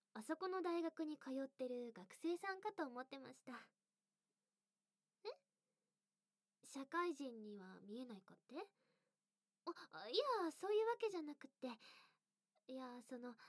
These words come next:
実はこの前、うちのバイトのあやちゃんと親しそうに喋ってたのを見かけて、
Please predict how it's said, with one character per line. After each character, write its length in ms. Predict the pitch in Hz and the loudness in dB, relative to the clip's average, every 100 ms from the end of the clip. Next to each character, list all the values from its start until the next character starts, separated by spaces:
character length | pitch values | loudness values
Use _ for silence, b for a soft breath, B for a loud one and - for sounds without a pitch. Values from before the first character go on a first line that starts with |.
| B B _ _ _ _ _ _ - | B B _ _ _ _ _ _ -10
実 300 | 220 220 339 | -6 -2 0
は 140 | 330 | 0
こ 140 | - 233 | -2 -6
の 100 | 247 | -4
前、 320 | 277 269 214 B B B _ - | -2 -2 -6 B B B _ -12
う 80 | 202 | -8
ち 140 | 254 | -2
の 140 | 302 302 | 0 2
バ 140 | 302 | 2
イ 80 | 302 | 0
ト 100 | 294 | -2
の 140 | 285 | -2
あ 80 | 277 | 2
や 120 | 403 | 2
ち 120 | 403 277 | 0 -4
ゃ 60 | |
ん 80 | 233 | -6
と 120 | - 190 180 196 254 - - | -10 -12 -14 -20 -20 -10 -4
親 140 | 285 | -4
し 60 | - | -2
そ 120 | 359 359 | 2 2
う 20 | |
に 100 | 302 | 2
喋 280 | - 262 294 | -2 0 0
っ 60 | |
て 100 | 330 | 0
た 140 | 302 240 | -2 -4
の 100 | 196 | -6
を 80 | |
見 100 | 170 175 | -10 -12
か 140 | 220 | -12
け 140 | 240 | -10
て、 140 | 240 | -8